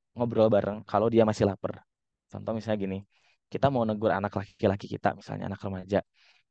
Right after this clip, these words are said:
Dia tuh lapar kondisinya nih, tapi kita nasehatin, kita, wah, itu berontak yang ada atau nggak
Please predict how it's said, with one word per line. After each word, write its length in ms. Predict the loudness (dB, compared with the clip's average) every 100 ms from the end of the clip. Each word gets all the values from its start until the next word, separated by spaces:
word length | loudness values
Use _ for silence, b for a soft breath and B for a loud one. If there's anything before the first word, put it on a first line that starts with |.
| _
Dia 80 | 0
tuh 80 | 4
lapar 400 | 6 4 2 2
kondisinya 400 | 4 2 2 4
nih, 240 | 4 2 -2 _
tapi 160 | -12 -4
kita 320 | 0 2 0 -4
nasehatin, 500 | -8 -8 -4 2 4
kita, 140 | 4 2
wah, 320 | 4 4 2
itu 160 | -4 -2
berontak 400 | 0 0 -2 -2
yang 100 | 0
ada 160 | 4 4
atau 320 | 4 0 0
nggak 180 | 2